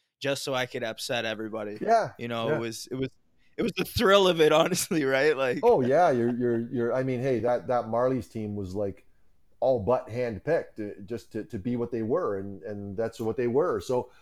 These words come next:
Speaker 2: yeah, the order tonight's gonna be pretty tall if you're playing against that team. I, I think that's fair to say. But
Speaker 1: Yeah.
Speaker 2: it's funny how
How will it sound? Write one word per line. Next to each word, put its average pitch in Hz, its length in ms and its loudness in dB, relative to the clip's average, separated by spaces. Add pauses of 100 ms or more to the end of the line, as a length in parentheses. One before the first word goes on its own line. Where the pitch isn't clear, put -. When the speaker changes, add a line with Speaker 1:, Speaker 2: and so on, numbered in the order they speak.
(140)
Speaker 2:
yeah, 151 180 2
the 131 140 2
order 156 300 4
tonight's 139 340 -2
gonna 127 160 -2
be 113 120 -4
pretty 113 200 -8
tall 139 340 0
if 95 80 -4
you're 98 80 -8
playing 110 240 -6
against 104 200 -6
that 143 200 -2
team. 95 240 -10
I, 104 180 -6
I 113 100 -6
think 113 180 -8
that's 98 160 -8
fair 101 160 -4
to 90 80 -6
say. 120 360 -4 (520)
But 113 260 -2 (280)
Speaker 1:
Yeah. 123 180 2
Speaker 2:
it's 110 140 -2
funny 151 260 0
how 113 280 2